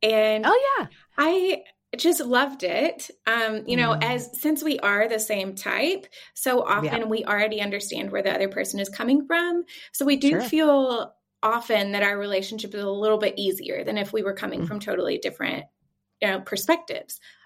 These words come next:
Speaker 2: Sure.
Speaker 1: But to see the seven and seven communication styles just, like, laid out on the screen, and to see actually, like, visually depicting, you know, what it's like when I say something and how he's receiving it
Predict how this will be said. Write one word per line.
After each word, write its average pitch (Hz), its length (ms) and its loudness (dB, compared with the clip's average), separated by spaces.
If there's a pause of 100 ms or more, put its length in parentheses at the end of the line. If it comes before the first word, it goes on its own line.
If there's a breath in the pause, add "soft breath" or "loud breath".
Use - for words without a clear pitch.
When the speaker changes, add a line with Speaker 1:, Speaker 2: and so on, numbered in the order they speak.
(100 loud breath)
Speaker 2:
Sure. 208 60 -16 (120)
Speaker 1:
But 285 720 0 (440 loud breath)
to 302 140 2
see 302 380 4
the 294 160 4
seven 247 580 -2
and 226 300 -4
seven 214 400 -2
communication 214 800 -4
styles 285 560 2
just, 233 320 -6
like, 202 260 0
laid 214 460 2
out 214 180 0
on 208 220 -4
the 196 100 -4
screen, 240 720 2
and 208 200 -4
to 214 100 -6
see 208 520 -6 (680 loud breath)
actually, 240 420 2
like, 202 260 2
visually 226 800 0
depicting, 226 880 -2
you 214 100 -4
know, 202 160 2
what 202 180 2
it's 196 200 0
like 202 320 -2
when 214 120 -4
I 202 220 -2
say 208 300 -6
something 202 480 -6
and 196 100 -4
how 202 220 -6
he's 214 240 -8
receiving 214 480 -6
it 285 260 0